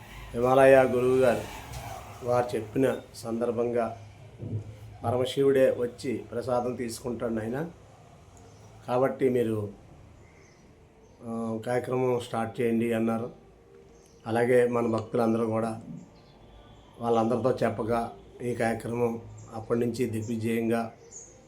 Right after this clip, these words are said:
సాగుతూనే ఉంది. ఇప్పుడు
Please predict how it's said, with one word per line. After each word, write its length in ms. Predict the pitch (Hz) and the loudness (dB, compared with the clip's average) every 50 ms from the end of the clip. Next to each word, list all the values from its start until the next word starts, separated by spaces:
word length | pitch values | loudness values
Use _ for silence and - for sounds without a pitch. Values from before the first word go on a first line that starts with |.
| - - | -20 -10
సాగుతూనే 580 | - 117 113 117 123 117 113 123 117 120 120 | -2 2 2 2 2 0 0 -2 0 0 0
ఉంది. 360 | 117 117 113 113 110 117 127 - - - - - - - - - - - - - - - - - - - - - - - 349 381 - - - - - - - - - - - - 135 | 0 2 2 2 2 0 -2 -6 -12 -20 -20 -20 -20 -20 -20 -20 -20 -20 -20 -20 -20 -20 -20 -20 -20 -20 -20 -20 -20 -20 -20 -18 -18 -18 -18 -20 -20 -20 -20 -20 -20 -20 -20 -14 -10
ఇప్పుడు 280 | 131 117 120 131 143 | -8 -2 4 8 10